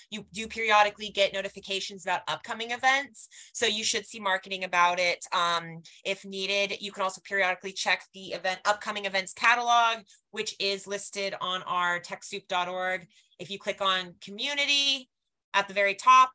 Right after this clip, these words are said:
the drop-down option, you'll see upcoming events and webinars. Um, that's probably how you found us today, but just want to re-, re-,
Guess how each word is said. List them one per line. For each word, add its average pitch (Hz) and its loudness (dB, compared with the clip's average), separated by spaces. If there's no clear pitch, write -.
the 196 -8
drop-down 214 0
option, 208 0
you'll 190 -8
see - -10
upcoming 196 -4
events 180 -4
and 180 -8
webinars. 202 2
Um, 175 0
that's 190 -4
probably 190 2
how 185 -4
you 185 -4
found 180 0
us 175 0
today, 254 6
but 208 0
just 220 0
want 202 6
to 208 -4
re-, 196 2
re-, 196 6